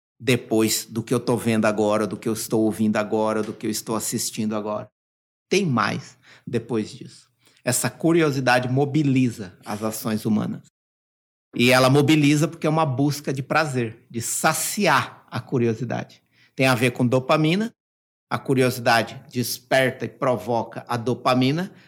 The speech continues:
A dopamina te joga na busca de saciar isso. E aí, quando você encontra, você tem a satisfação, a recompensa da sua busca.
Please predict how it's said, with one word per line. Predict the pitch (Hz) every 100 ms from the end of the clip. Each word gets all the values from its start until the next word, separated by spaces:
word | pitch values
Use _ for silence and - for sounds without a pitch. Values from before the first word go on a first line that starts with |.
| -
A | 127
dopamina | 139 131 135 131 131 123
te | - 123
joga | - 147 151 120 110 -
na | 123 123
busca | 104 135 180 175 - 254 254 202
de | -
saciar | - - 190 175 - - 170 135 143 175
isso. | 143 202 - - _ _ _ _ -
E | 185
aí, | 170 131 131 135 _ _ _
quando | - 131 127
você | 127 - 143
encontra, | 151 139 120 117 127
você | 123 - 127
tem | 135 139
a |
satisfação, | 127 - - 185 190 - 175 - 180 139 - 110 117 _ _ _ _ _ _ _ _ _ _
a | 120
recompensa | 127 135 156 170 147 131 117 - - - _ _ _ _
da | 117 107
sua | - 110
busca. | 95 101 -